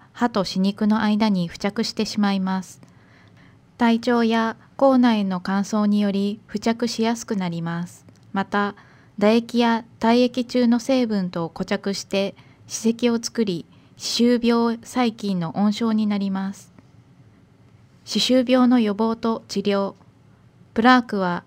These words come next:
細菌の作るバイオフィルムという膜を形成しているため、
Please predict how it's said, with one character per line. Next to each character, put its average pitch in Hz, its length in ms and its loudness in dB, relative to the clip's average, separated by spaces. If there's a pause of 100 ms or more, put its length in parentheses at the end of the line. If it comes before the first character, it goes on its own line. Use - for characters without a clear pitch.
細 233 280 0
菌 254 240 2
の 254 140 4
作 262 240 -2
る 202 140 2
バ 202 180 0
イ 220 160 -2
オ - 20 -4
フ 233 80 -8
ィ 262 120 0
ル 233 120 0
ム 196 140 -2
と 180 140 -2
い 175 120 -4
う 175 220 -4
膜 185 340 -4
を 170 220 -4
形 208 200 -2
成 208 240 -4
し 208 100 -8
て 214 120 -4
い 202 100 -2
る 202 120 -4
た 196 120 -4
め、 190 280 -6